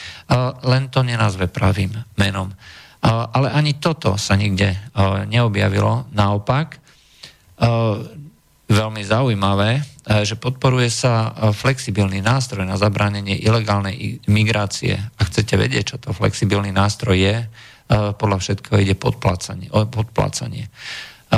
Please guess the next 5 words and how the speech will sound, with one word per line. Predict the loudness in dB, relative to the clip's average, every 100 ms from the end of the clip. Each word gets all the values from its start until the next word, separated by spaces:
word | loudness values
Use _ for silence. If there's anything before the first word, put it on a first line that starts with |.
| 2 2
pretože, | 0 2 2 2 2 0
e, | -2 -8 -18 0 2 2 0
pokiaľ | -2 0 0 2 0 -2 -6
si, | 0 2 2
e, | 0